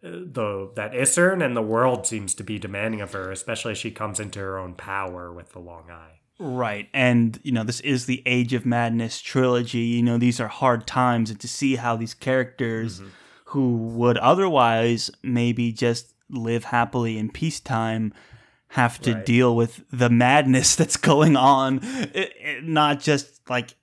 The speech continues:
Speaker 2: at every level of the world. Everyone's at war right now, and nothing's for certain, and there's uprisings, and things are changing faster than people can process. And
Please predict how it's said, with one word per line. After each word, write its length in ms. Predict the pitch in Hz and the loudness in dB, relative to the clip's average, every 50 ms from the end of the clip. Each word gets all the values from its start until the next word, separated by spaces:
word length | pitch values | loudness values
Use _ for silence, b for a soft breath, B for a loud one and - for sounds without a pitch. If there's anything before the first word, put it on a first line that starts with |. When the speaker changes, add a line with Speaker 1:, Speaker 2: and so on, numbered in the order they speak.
| _ - | _ -6
Speaker 2:
at 320 | 135 139 - - 147 143 - | -6 -6 -2 0 0 0 4
every 520 | 151 151 143 143 147 139 156 156 147 143 | 2 2 2 2 -2 -2 2 4 4 4
level 640 | 131 127 123 123 127 131 139 143 139 135 131 131 131 | 2 0 -2 2 4 4 4 4 4 2 2 2 4
of 220 | 131 123 120 120 - | 2 0 -2 -6 -4
the 120 | - 135 | -2 -2
world. 400 | 120 117 120 135 170 175 143 123 | -2 0 2 4 4 6 6 4
Everyone's 440 | 127 127 151 151 147 139 139 139 131 | 4 4 4 4 6 6 6 4 4
at 120 | 120 104 | 2 0
war 380 | 107 110 127 156 185 175 151 131 | 0 0 0 0 2 2 2 2
right 240 | 117 107 107 104 104 | 0 0 -2 -4 -6
now, 400 | 107 104 95 95 95 - - - | -8 -10 -10 -12 -14 -14 -12 -8
and 380 | - 113 113 113 117 117 - - 131 | -6 -4 -4 -2 -2 -2 -2 -2 -2
nothing's 400 | 127 123 123 - 139 131 120 123 | -2 -2 0 0 0 -2 -2 -2
for 120 | - 131 | -4 -6
certain, 540 | 123 - - 123 117 110 110 117 120 123 131 | -6 -2 -2 -2 -2 -2 -2 -2 0 0 0
and 180 | 127 123 120 123 | 2 2 2 2
there's 140 | 123 120 - - | 2 0 -2 -2
uprisings, 920 | 120 123 - - 123 113 107 110 113 110 123 120 123 131 135 131 131 123 123 | -4 -4 -2 -2 -2 0 0 -2 -2 -4 -4 -2 -2 0 0 0 0 0 0
and 180 | 117 117 117 117 B B B B B _ | 2 2 0 0 B B B B B _
things 340 | - 135 139 156 156 143 147 | 4 4 6 6 6 4 4
are 80 | 139 | 2
changing 680 | 123 - - - 147 156 165 156 143 123 123 120 120 120 | 2 0 2 2 2 4 4 4 4 4 4 4 4 4
faster 500 | 120 139 127 123 120 120 - - 135 127 | 2 2 0 0 0 -2 -2 -2 0 0
than 540 | 117 117 117 117 117 117 113 110 110 - - _ _ _ _ _ - | 0 0 0 0 2 0 0 0 -2 -4 -8 _ _ _ _ _ -12
people 280 | - 135 123 - 113 | -10 -8 -6 -6 -8
can 160 | 113 - 110 101 | -8 -8 -12 -14
process. 800 | - - 117 117 131 139 - - 117 101 - - - - - - | -8 -8 -6 -4 -4 -4 -4 -6 -8 -10 -10 -12 -14 -14 -12 -8
And 360 | - 127 117 113 113 110 104 | -6 -4 -2 -2 -2 -4 -4